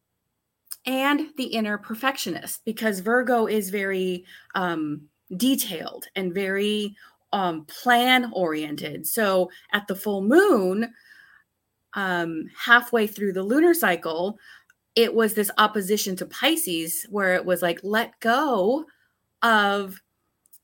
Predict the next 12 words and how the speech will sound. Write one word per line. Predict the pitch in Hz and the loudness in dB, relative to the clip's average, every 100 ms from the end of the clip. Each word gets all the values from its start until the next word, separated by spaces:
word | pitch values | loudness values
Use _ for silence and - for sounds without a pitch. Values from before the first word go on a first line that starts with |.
| _ _ | _ _
the | 247 | -4
inner | - 226 220 | 0 0 0
perfectionist | 220 202 269 - 180 135 165 - - | -2 2 2 2 -4 -2 -4 -6 -6
because | 226 - 233 214 | -8 -2 -2 0
your | 214 | -2
intuition | 208 202 208 214 214 202 | -2 -6 -4 -4 -4 -4
is | 185 | -6
guiding | 180 170 214 240 190 | -2 0 0 0 0
you | 165 | -2
to | 170 180 | -6 -4
just | 180 170 - | -4 -4 -8
trust," | - - 269 - - - - | -14 2 2 2 -4 -8 -10